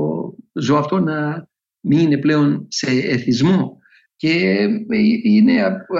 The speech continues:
ασθένειες πολλές φορές μελετάνε και κάνουν οι νευροεπιστήμονες μοντέλα,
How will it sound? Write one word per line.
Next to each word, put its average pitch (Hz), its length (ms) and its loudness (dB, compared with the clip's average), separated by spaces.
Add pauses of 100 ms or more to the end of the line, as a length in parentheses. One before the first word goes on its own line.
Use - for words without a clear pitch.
(120)
ασθένειες 160 760 0
πολλές 104 240 0
φορές 107 260 0
μελετάνε 135 520 2
και 107 300 -2
κάνουν 113 420 2
οι 113 220 0
νευροεπιστήμονες 117 1080 0
μοντέλα, 131 1000 0